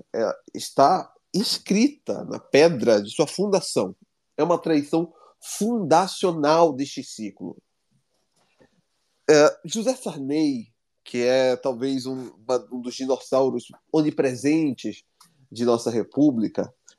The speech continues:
o, uma vez o Eduardo Bisotto me falou que nada acontece em Brasília sem a anuência de José Sarney, é, e a-, isso ficou na minha cabeça.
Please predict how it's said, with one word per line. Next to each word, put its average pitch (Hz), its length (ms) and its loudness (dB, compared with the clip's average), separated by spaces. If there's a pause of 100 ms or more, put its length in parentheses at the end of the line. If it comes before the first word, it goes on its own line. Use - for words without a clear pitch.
(280)
o, 127 640 6
uma 131 200 4
vez 127 280 4
o 123 100 4
Eduardo 120 300 2
Bisotto 117 500 2
me 120 80 0
falou 127 320 6
que 139 140 -6
nada 196 380 4
acontece 160 360 0
em 147 60 -2
Brasília 127 460 0
sem 127 180 -4
a 123 100 -2
anuência 120 500 -2
de 104 120 -8
José 107 280 -4
Sarney, 113 540 0 (880)
é, 123 320 6
e 147 100 6
a-, 131 140 0
isso 165 240 0
ficou 175 160 4
na 160 80 4
minha 160 120 2
cabeça. 127 640 0